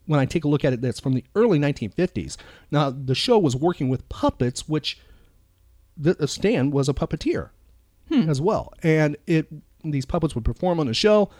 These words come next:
Speaker 1: and some people would say, "Well, it was kinda droll and off the wall," and it did, had off-the-wall humor.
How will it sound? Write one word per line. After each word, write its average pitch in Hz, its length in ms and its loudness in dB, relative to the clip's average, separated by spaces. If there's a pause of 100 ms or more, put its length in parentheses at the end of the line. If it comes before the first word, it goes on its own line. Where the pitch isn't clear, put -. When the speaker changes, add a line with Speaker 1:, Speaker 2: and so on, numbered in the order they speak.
(540)
Speaker 1:
and 143 140 -4
some 190 140 2
people 165 180 0
would 147 140 0
say, 147 160 4
"Well, 147 240 8
it 147 80 4
was 135 100 -4
kinda 139 240 0
droll 147 640 6
and 123 160 0 (140)
off 165 280 4
the 131 80 -2
wall," 135 640 6 (120)
and 127 80 2
it 127 120 4
did, 143 180 6
had 117 160 4
off-the-wall 160 560 6 (100)
humor. 135 500 0